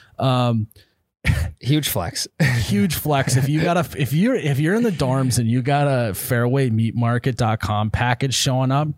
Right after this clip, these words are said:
Speaker 1: this big box full of meat, you're the, y-, that's instantly
Speaker 2: Get
Speaker 1: you're
Speaker 2: the
Speaker 1: friends
Speaker 2: chairs
Speaker 1: with
Speaker 2: out.
Speaker 1: everyone.
Speaker 2: Yep.
Speaker 1: Um, <laughs> I, I know that I wish I would have had fairway meat market dot com back in college.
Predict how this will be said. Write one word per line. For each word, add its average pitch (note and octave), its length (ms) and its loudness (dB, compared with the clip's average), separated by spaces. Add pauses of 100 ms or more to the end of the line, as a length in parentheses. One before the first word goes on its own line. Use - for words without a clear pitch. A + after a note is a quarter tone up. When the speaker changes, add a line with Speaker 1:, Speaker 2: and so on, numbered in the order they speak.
(220)
Speaker 1:
this A2 100 0
big A#2 380 -2
box A#2 320 0
full B2+ 220 -2
of G#2+ 60 2
meat, G#2+ 280 -2 (600)
you're A#2 200 -6
the, A2+ 260 -6
y-, G#2+ 280 -8
that's B2+ 260 0
instantly B2+ 560 -2
Speaker 2:
Get A#2+ 80 2
Speaker 1:
you're A#2 60 -2
Speaker 2:
the A2+ 80 -2
Speaker 1:
friends C3 140 0
Speaker 2:
chairs G2+ 160 2
Speaker 1:
with F#2+ 100 0
Speaker 2:
out. A2+ 120 2
Speaker 1:
everyone. F#2+ 400 -6
Speaker 2:
Yep. A2 200 0 (560)
Speaker 1:
Um, B2+ 420 0
<laughs> - 920 -8
I, - 400 -2 (120)
I E3 180 0
know G#3+ 220 0
that F3 140 2
I D#3+ 120 2
wish G#3 240 0
I C#3+ 80 0
would B2 140 -2
have A#2 100 2
had B2 160 -2
fairway B2 380 -2
meat A#2 240 -2
market A2+ 300 -2
dot A2+ 240 -4
com A2 240 -4
back G#2+ 240 -2
in G#2 80 -8
college. B2 600 -4